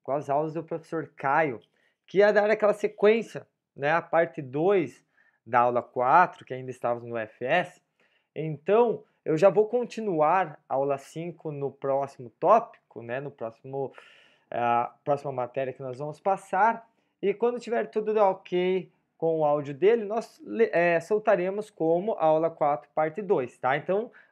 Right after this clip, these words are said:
vai ter exercício ainda daquela aula, mas na parte dois. Então,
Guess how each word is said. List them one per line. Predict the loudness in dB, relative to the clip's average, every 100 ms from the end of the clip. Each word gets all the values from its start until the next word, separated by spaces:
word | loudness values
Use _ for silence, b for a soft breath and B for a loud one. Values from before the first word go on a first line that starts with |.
| -6
vai | 2 4 4
ter | -2 -4
exercício | -4 -4 -6 -8 -8 -6
ainda | -4
daquela | -2 -2 2 4
aula, | 4 2 -4 _ _ _ _ _
mas | 4 4 6
na | 2
parte | 4 2 0
dois. | -2 -2 -4 -10 -6
Então, | -2 -2 -4